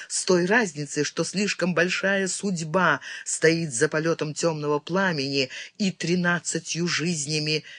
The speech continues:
его экипажа. Грифрифт сказал ей о чайке, летящей в ночном урагане. Ему ли не знать? Для него это не поэтическое сравнение,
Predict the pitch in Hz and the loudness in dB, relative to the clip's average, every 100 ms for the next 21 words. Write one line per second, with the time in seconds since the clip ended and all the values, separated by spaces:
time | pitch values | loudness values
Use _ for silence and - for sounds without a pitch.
0 | - 110 151 147 143 135 139 - 143 120 | -10 -2 2 4 4 2 -4 -2 -2 -2
1 | 107 107 _ _ _ _ _ _ _ - | -6 -10 _ _ _ _ _ _ _ -8
2 | 147 139 - 151 170 - - - - - | -4 -4 -4 -4 -4 -6 -18 -20 -20 -20
3 | - - - 139 143 147 135 131 143 - | -8 -4 2 2 4 4 4 0 -2 -2
4 | 143 - 226 226 151 - 127 127 139 135 | -4 2 4 4 0 -4 -6 -4 0 0
5 | - - 135 131 - 107 135 139 - 135 | 0 0 0 -2 -6 -6 -4 -2 -2 -2
6 | 135 117 131 135 139 135 127 131 123 - | -4 -4 -2 0 0 0 0 -2 -6 -6
7 | - - _ _ - 123 127 151 233 214 | -20 -20 _ _ -12 -6 -2 2 2 2
8 | 208 202 - 143 147 135 - - - _ | 0 -2 -4 0 0 0 -6 -18 -18 _
9 | _ _ - - 135 160 190 208 220 220 | _ _ -18 -14 -2 4 6 8 8 8
10 | 208 202 226 226 - 226 202 262 233 240 | 6 2 2 2 2 0 0 -4 -4 -4
11 | - 214 208 185 202 185 196 185 160 147 | 0 2 2 2 0 2 2 2 2 2